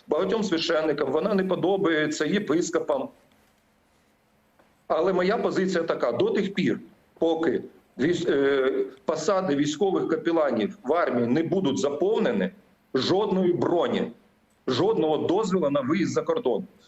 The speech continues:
Хочете їхати за кордон? Ідіть в армію, служіть, беріть річну відпустку і їжджайте собі за кордон, куди хочете.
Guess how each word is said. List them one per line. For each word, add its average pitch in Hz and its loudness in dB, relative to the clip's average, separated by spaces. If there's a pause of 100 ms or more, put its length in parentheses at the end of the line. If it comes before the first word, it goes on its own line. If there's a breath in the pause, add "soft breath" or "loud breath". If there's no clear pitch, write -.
(100 soft breath)
Хочете 208 0
їхати 185 0
за 156 -2
кордон? 143 -2
Ідіть 160 0
в 120 2
армію, 196 0 (1300)
служіть, 196 0 (220)
беріть - 0
річну 190 0 (200)
відпустку 285 0
і 202 0
їжджайте 247 2
собі 190 0
за 190 2
кордон, 190 0
куди 147 2
хочете. - -4